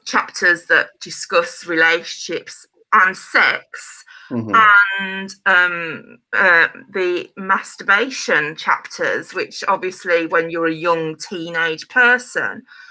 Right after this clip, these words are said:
Speaker 1: um, you are a part of life and hormones, you're gonna experiment and you are gonna have feelings, and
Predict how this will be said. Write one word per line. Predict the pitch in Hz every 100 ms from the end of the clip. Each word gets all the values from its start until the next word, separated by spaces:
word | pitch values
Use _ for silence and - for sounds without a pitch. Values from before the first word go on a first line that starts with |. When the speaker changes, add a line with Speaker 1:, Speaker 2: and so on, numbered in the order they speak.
| - - _
Speaker 1:
um, | 202 185 180 175 170 151 -
you | 185 190
are | 196 185 180 156 165 165 _ _ _ _ _ _ _ -
a | 269
part | - 294 226 - -
of | 202
life | 185 165 170 247
and | 190 220
hormones, | 196 180 160 156 190 196
you're | 202
gonna | 196 180 175
experiment | 170 - - 214 180 151 143 170 185
and | 170 175
you | 175 175 175
are | 156 165
gonna | 170 170 165
have | - 160
feelings, | - 190 175 170 127 131 165 190
and | 180